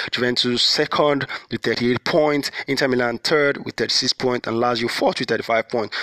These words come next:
So we would crown Atlanta as the winner of the league.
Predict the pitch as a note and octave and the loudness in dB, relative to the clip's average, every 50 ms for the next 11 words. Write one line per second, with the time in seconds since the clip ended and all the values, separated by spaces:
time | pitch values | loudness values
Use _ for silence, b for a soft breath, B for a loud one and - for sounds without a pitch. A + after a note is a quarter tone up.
0 | B B - - C3+ B2 A#2+ A#2+ B2 B2 A#2+ - - - - - - F3+ E3 D#3+ | B B -2 0 0 0 0 0 -2 -2 -2 -6 -8 -8 -6 0 2 4 4 4
1 | D#3+ D#3 D#3 D3 - B B B B B B B B B B B _ C3 A#2 A#2+ | 4 4 2 0 -2 B B B B B B B B B B B _ 0 2 2
2 | C3+ C3+ C3 B2+ - - B2+ B2 B2 A#2+ - b b b b _ - A#2+ A#2 G2+ | 2 2 0 0 0 2 2 2 2 0 -4 b b b b _ -4 -2 -2 -2
3 | A2+ A2 A#2+ A#2 A#2 A2+ G#2 G#2 G#2+ G#2+ G#2 G#2 G#2 - - - - | -2 -2 0 0 0 -2 -2 -2 -4 -2 -2 -2 -2 -4 -6 -10 -14